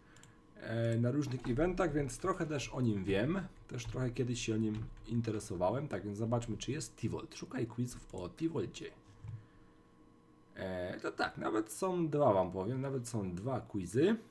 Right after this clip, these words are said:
E, weźmy sobie, nie wiem, czy ten, czy ten.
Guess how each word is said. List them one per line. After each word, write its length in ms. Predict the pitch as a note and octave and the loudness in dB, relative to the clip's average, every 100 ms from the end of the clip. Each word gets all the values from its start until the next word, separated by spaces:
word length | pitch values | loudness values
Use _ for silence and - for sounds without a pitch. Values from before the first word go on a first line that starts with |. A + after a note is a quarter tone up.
| - - - - - - - - - - - | -20 -20 -20 -20 -20 -20 -20 -20 -20 -14 -4
E, 600 | B2 B2 B2 A#2+ A#2 A2+ | 2 2 4 4 2 2
weźmy 340 | C#3+ C3+ - A#2+ | 0 0 -2 -4
sobie, 360 | - B2+ A#2+ | -2 0 2
nie 120 | B2 | 4
wiem, 160 | A2 F#2 | 2 0
czy 120 | F2+ | -4
ten, 240 | E2 C3 A#2 | -4 -2 -2
czy 120 | - | -4
ten. 400 | C3+ D3+ F3+ | -2 0 0